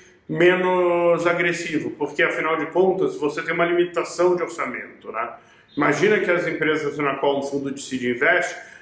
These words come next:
ela tem todo o caixa dos clientes, ela tem todo o caixa que vocês, sócios, estavam dispostos a colocar,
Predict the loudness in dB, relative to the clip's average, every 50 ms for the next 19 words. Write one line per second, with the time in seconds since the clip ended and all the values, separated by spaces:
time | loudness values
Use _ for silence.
0 | -6 _ 2 4 4 4 4 2 4 4 4 4 2 2 2 4 4 4 2 2
1 | 2 2 2 2 0 0 -2 -4 -4 -6 -8 -8 -8 -6 -4 0 0 2 2 0
2 | 0 0 -2 -2 -2 0 0 0 0 2 0 0 0 0 0 0 0 0 0 0
3 | -2 -2 -4 -6 -6 -6 -12 -18 -20 -20 _ _ _ _ -2 0 0 2 4 4
4 | 4 4 4 2 0 -2 -2 -2 -2 -2 -4 -6 -4 -2 0 0 0 0 -4 -8
5 | -4 -2 0 0 2 0 0 -2 0 0 0 0 0 -2 0 2 2 2 2 2
6 | 2 2 2 0 -2 -6 -10 -14 -18